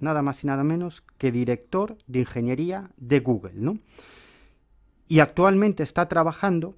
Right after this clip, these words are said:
para eso lo han fichado, en una enorme red de inteligencia artificial para saber lo que van a buscar los usuarios antes de que lo busquen. Es decir, es adelantarse a nuestras búsquedas y ponernos ya el cebo,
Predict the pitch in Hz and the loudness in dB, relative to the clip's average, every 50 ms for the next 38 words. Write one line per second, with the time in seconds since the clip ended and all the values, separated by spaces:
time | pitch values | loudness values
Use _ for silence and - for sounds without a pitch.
0 | _ _ _ - 120 117 131 127 - 143 143 147 139 - - 143 - - 175 170 | _ _ _ -2 0 0 0 0 0 0 0 0 0 -2 -4 -4 -2 0 0 0
1 | 175 190 202 - _ _ - - _ _ _ - 135 127 135 147 175 185 202 196 | 0 -2 -8 -12 _ _ -20 -20 _ _ _ -4 0 4 4 6 6 4 2 0
2 | - - - 135 131 139 151 165 180 170 170 165 160 147 139 147 156 160 131 - | -2 -4 -2 0 2 4 4 4 2 2 0 0 0 0 -2 -2 -2 -2 -2 -4
3 | - _ _ _ _ - 123 117 110 131 120 123 - 160 147 - 139 123 - - | -8 _ _ _ _ -8 -6 -4 -4 -2 -4 -2 -2 -2 -2 -2 -4 -6 -6 -6
4 | 156 - 170 160 - 180 175 175 180 - _ _ _ _ _ _ _ - 131 120 | -10 -8 -10 -8 -6 -6 -6 -6 -6 -10 _ _ _ _ _ _ _ 4 4 6
5 | 123 123 - - 131 123 127 147 127 107 - _ _ _ _ - 127 123 131 - | 4 4 0 0 -2 -2 0 0 -2 -2 -4 _ _ _ _ -4 -2 -2 0 0
6 | - 131 135 156 143 131 113 107 - - - 151 151 156 147 - - 147 - 160 | 2 2 2 4 2 2 0 -4 -6 -6 -4 -4 -4 -4 -6 -8 -8 -10 -8 -4
7 | 160 170 180 180 185 185 - - - _ _ - 170 196 208 202 - 196 160 143 | -4 -4 -4 -4 -8 -12 -12 -16 -20 _ _ -2 0 0 0 -2 -4 -6 -6 -6
8 | 143 - 127 117 120 117 123 117 - - - - 92 90 - _ _ _ _ - | -6 -4 -2 -2 -2 -2 -2 -4 -6 -8 -12 -16 -16 -16 -18 _ _ _ _ -6
9 | 139 135 135 - - 113 98 - _ _ _ _ _ - 147 139 - - - - | -4 -4 -4 -4 -6 -8 -10 -10 _ _ _ _ _ -4 -2 -2 -2 -4 -6 -6
10 | 123 110 113 110 113 113 113 - 151 160 - - - 117 117 123 123 - - 156 | -4 -4 -2 -2 -2 -2 -2 -2 -2 -4 -4 -4 -8 -8 -6 -8 -10 -10 -8 -8
11 | 147 147 170 220 - - - 175 175 170 - - - _ - 156 139 - 135 131 | -8 -8 -8 -10 -10 -8 -10 -10 -10 -12 -14 -18 -12 _ -4 -4 -2 0 2 2
12 | 139 160 185 160 113 117 110 104 - - - _ - 123 113 160 143 113 - - | 4 4 2 2 0 -4 -10 -10 -12 -16 -20 _ -12 -4 0 2 2 0 0 -2
13 | 120 120 123 - - 196 208 180 190 214 | -4 -4 -4 -2 -2 -2 -2 -2 -4 -10